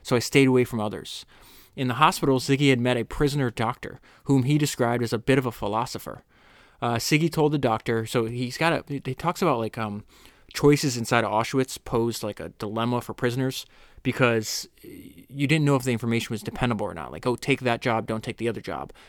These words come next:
Stay away from that capo, don't go next to this capo." Um, the right, the quote-unquote right choice could wind up being fatal.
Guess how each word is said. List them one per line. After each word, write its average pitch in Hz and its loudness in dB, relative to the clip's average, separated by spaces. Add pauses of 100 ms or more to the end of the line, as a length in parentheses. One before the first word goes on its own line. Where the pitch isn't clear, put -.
Stay - 4
away 135 8
from 123 -6
that 113 -4
capo, 110 -2
don't 113 -4
go 107 -4
next 110 -8
to 110 -4
this 113 -6
capo." - -6 (440)
Um, 110 -2
the 131 -2
right, 123 2
the - -10
quote-unquote 135 0
right 117 0
choice 135 0
could 110 -6 (140)
wind 113 -2
up 104 -6
being 101 -8
fatal. 151 -2